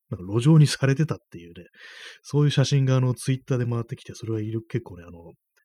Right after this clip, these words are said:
バズってたんですよね。長渕剛は人の肉を食べているっていう。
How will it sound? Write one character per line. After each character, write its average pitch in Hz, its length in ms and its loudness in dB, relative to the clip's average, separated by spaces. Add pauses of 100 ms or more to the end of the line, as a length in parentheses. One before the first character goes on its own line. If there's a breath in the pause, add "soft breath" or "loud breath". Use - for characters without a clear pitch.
バ - 120 -4
ズ 123 100 -4
っ - 20 -6
て - 100 -20
た 98 80 -12
ん 85 40 -16
で 92 100 -20
す - 120 -20
よ 85 80 -18
ね。 87 100 -20 (460 soft breath)
長 104 300 -4
渕 - 360 -4
剛 - 180 -6
は - 20 -10
人 - 220 -2
の 120 100 0
肉 123 220 -2
を 117 60 -6
食 120 160 -8
べ 110 60 -6
て 90 100 -16
い 90 40 -18
る - 140 -20
っ - 40 -20
て - 100 -18
い 87 80 -14
う。 85 60 -20